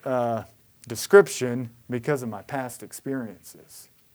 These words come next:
That's not what he's saying. "You which are spiritual." I'm thankful for men like John Newton.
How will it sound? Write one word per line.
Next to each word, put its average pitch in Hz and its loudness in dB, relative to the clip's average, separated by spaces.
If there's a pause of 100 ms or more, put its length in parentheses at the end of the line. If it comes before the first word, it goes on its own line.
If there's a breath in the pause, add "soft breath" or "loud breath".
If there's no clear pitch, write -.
(1400)
That's 123 -18
not 143 -4
what 113 -2
he's 110 -6
saying. 139 2
"You 143 2
which 131 6
are 113 2
spiritual." 131 2
I'm 127 -2
thankful 160 0
for 123 0 (840 soft breath)
men 170 -4
like 127 -2
John 139 -6
Newton. 117 -10